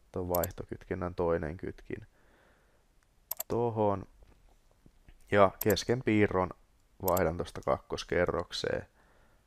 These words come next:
Ja tossa vaikka vasenta ja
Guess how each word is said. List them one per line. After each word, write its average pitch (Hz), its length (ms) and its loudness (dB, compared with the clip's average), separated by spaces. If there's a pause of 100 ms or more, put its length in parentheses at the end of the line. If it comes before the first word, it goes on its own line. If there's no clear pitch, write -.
(340)
Ja 50 180 -4 (1040)
tossa - 400 -4
vaikka - 320 -8
vasenta - 480 -6 (100)
ja - 60 -8